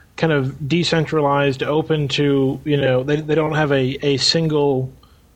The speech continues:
you know, powerful idea behind it? I mean, there's, there is an idea, but there's a lot of disagreements on the,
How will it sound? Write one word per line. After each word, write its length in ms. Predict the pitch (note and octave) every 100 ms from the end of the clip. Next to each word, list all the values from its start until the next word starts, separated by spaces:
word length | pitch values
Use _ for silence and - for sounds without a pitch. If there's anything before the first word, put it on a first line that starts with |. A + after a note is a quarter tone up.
| -
you 100 | D3
know, 420 | C3 B2 A#2+ C#3 - _ _ _ _ _ _ _ _ _ _ -
powerful 800 | - E3 D3 D#3 C#3+ C3 B2 C#3 - -
idea 400 | C#3+ C#3+ D3+ D3
behind 280 | C#3 B2+ C3+
it? 40 |
I 20 |
mean, 100 | D3 D#3+
there's, 120 | D3+
there 140 | F3+ G3+
is 100 | F#3
an 80 |
idea, 440 | D#3+ C3 E3+ F#3 C#3+
but 140 | C#3
there's 100 | C#3
a 40 | D3
lot 100 | C#3+
of 60 |
disagreements 280 | C3+ D#3 C3
on 80 | C3+
the, 200 | C3